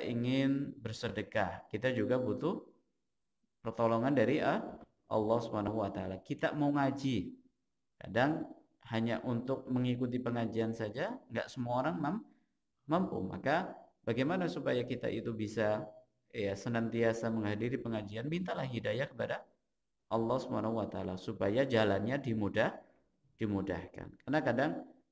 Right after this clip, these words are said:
ada orang sudah niat banget kepengen ngaji. Tapi kok ia, apa bahasane wong Banyumas napa? Ana bae, ya. Ana bae akhirnya ora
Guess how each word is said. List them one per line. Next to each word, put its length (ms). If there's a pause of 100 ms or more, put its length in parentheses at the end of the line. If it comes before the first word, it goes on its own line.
(140)
ada 240
orang 260
sudah 300
niat 560
banget 320
kepengen 480 (480)
ngaji. 480 (640)
Tapi 280
kok 280
ia, 280 (600)
apa 200
bahasane 640
wong 220
Banyumas 380
napa? 320 (200)
Ana 280
bae, 520 (200)
ya. 320 (580)
Ana 240
bae 420
akhirnya 480
ora 240